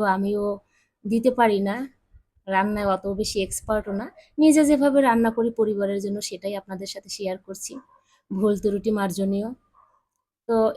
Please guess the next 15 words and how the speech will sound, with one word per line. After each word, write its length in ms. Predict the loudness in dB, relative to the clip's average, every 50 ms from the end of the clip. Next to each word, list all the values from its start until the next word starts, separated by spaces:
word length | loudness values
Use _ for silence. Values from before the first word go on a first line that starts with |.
| 0 0
এরপরে 360 | 0 2 2 4 6 6 6 6 4 4 4
ঢাকা 220 | 4 4 4 4 2 4
দিয়ে 140 | 4 6 6 4
রেখেছিলাম 400 | 2 2 0 -2 -2 -2 -2 -2 -2
পাঁচ 120 | -4 -4 -4 -6
সাত 120 | -8 -12 -10 -6
মিনিট। 240 | -4 -2 -2 -2 -4 -6
এখন 160 | -8 -8 -8 -8 -6
ঢাকা 280 | -4 -2 -4 -2 -4 -4 -6 -6
উঠিয়ে 280 | -8 -6 -4 -2 -2 -2 -2 -4
হালকা 220 | -6 -8 -8 -10 -10 -6
করে 140 | -6 -4 -4
নেড়ে 260 | -2 -2 -4 -4 -4 -4
চেড়ে 220 | -4 -6 -6 -6 -8 -12 _ _ _ _ -8 -8
একটু 140 | -2 0